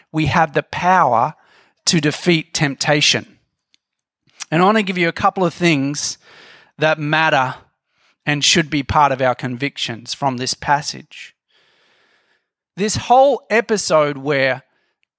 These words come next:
David has this, uh, affair, he ends up getting Bathsheba pregnant, he lies, he deceives, he murders, he covers up.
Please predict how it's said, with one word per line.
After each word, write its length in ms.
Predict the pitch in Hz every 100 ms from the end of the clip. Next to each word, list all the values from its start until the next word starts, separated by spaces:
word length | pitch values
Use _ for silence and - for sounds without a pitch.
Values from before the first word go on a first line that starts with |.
| -
David 300 | 175 180 165
has 280 | 180 170 -
this, 160 | 147
uh, 140 | 143 139 _ -
affair, 680 | 139 - 202 202 196 196 - _ _ _ _ _
he 160 | - 147
ends 180 | 147 147
up 140 | -
getting 240 | 151 147 135
Bathsheba 520 | 131 - 170 143 131
pregnant, 760 | - 190 190 165 175 160 - _ _ _ _
he 160 | 135
lies, 880 | 120 131 180 175 170 160 147 - - _ _ _ _ -
he 160 | 139
deceives, 1040 | 123 113 - 175 165 151 139 135 - - -
he 160 | - 131
murders, 800 | 117 127 156 156 151 147 139 -
he 160 | - 120
covers 480 | - 151 147 156 139
up. 420 | 127 - _